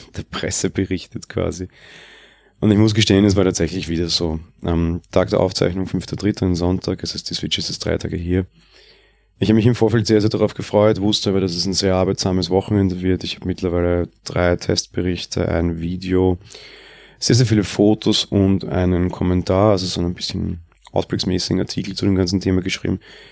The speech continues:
Die werden im Laufe der nächsten Zeit auch irgendwie online kommen. Der Testbericht zur Switch ist schon beim Martin im Poughkeepsie-Blog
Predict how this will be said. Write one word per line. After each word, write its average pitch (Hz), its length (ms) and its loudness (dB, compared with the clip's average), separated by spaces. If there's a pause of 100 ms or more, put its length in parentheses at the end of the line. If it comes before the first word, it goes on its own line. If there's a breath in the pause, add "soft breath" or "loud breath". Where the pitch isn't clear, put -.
(280 loud breath)
Die 117 60 6
werden 117 200 6
im 113 100 4
Laufe 101 220 4
der 104 100 2
nächsten 101 300 0
Zeit 92 200 0
auch 92 100 -2
irgendwie 87 180 -2
online 104 320 2
kommen. 98 460 0
Der 87 200 -4
Testbericht - 480 -6
zur - 140 -6
Switch - 460 -2
ist - 280 -2
schon 90 300 0
beim 87 200 -4
Martin 90 360 0
im 87 100 0
Poughkeepsie-Blog - 640 -2